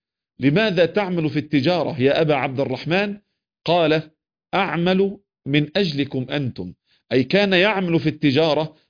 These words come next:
من أجل أن ينفق على العلماء والدعاة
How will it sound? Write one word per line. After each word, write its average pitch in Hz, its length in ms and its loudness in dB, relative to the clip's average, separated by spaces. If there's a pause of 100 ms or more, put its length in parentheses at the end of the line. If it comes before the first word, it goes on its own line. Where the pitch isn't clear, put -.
(100)
من 135 320 0
أجل 202 280 0
أن 165 260 2
ينفق 156 500 -2
على 156 220 0
العلماء 143 680 0
والدعاة 139 640 0